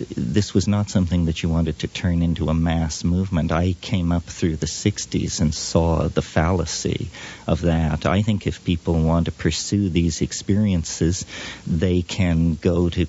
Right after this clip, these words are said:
countries where they're available, or they can grow these plants. And for example, this plant I just mentioned, Salvia divinorum, there is no more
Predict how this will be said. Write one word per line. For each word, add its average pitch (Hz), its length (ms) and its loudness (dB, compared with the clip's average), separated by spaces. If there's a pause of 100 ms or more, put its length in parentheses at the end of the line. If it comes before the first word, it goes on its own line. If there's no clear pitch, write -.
countries 82 640 0
where 82 160 2
they're 82 200 2
available, 87 600 0
or 85 140 2
they 85 180 0
can 80 300 0
grow 85 500 2
these 82 320 0
plants. 87 580 0
And 85 160 2
for - 120 0
example, 82 420 0
this 76 160 0
plant 90 400 0
I 76 80 2
just 78 260 -2
mentioned, 85 460 0
Salvia 82 480 0
divinorum, 85 800 2 (400)
there 87 140 2
is 113 220 0
no 85 200 4
more 78 260 2